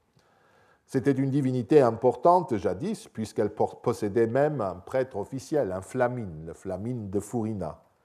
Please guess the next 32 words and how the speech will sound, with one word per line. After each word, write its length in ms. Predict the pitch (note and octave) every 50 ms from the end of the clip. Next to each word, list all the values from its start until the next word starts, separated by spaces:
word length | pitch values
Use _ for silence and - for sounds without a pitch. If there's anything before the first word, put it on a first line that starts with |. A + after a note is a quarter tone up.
| _ _ _ _ _ _ _ _ _ _ _ _ _
J'ai 180 | G#2 G#2+ C3 B2+
proposé 680 | B2+ - C#3+ C3+ - C3+ C3 A#2 C#3+ E3 D#3+ D3+ C#3
en 160 | A2 G#2+ G#2+ G#2
mille 160 | A2+ A2+ A#2
neuf 140 | B2 A#2+ -
cent 200 | - A#2+ A2+ G#2
quatre-vingts 800 | - B2 G#2 - - G#2+ G#2 G#2 A#2+ D3 E3+ F3+ F3+ E3+ - C3 G#2+
de 80 | G#2+ A2+
mettre 300 | A#2 C3+ C3 C3 - B2
en 80 | A2
relation 500 | G#2+ A#2+ A2+ A2+ A2+ - - - F#3 F3
cette 300 | C#3+ - - B2+ G2+ G2
divinité 760 | A2 B2 A2+ G#2+ G2+ G2+ F#2+ - - D3+ D#3+ E3+ E3+ D3+ - - _
qui 120 | _ G#2+ F#2+
patronnait, 580 | - A#2 G#2+ - - A2+ G#2+ A#2 C#3 C#3 C3
d'après 360 | G#2 G2+ F#2 - - G#2+ G#2
Georges 280 | G2+ A#2 A#2 A2 G#2+ F#2+
Dumézil, 560 | F#2+ G#2 G2+ G#2 G#2 G2 G#2+ D3 D#3 C#3 A#2 - - _ _ _ _ _ _ _
le 100 | - A2+
croisement 560 | A2 - - C3+ C3+ B2 A2 B2+ D3 D3+ D3 C3+
des 200 | A#2+ G#2+ G#2+ G#2
puits 500 | - - - C#3 D#3 F3 F#3 E3+ - -
avec, 460 | - G#2 G2 A2 B2 B2 B2 - -
euh, 240 | G#2 F#2 F2+ F2+ F2
les 160 | F2+ G2 F#2+
travaux 460 | - - - G#2+ G2 F#2+ C3+ C#3+ C3+ C3
hydrauliques 720 | C#3+ D3 C3 B2 A#2 C3+ D3 F#3+ F3+ - - - _ _ _ _ _ _ _ -
de 80 | F2
l'époque 380 | F2+ G#2 G2+ - C#3 C3 - -
étrusque, 640 | C3 B2+ B2+ - F#3 D#3 G#2+ - - - - E2 D#2+
donc 280 | D#2+ F#2+ G#2 A2 G2+ -
archaïque. 600 | G2 G2 - - - C3 D3 C3+ - - -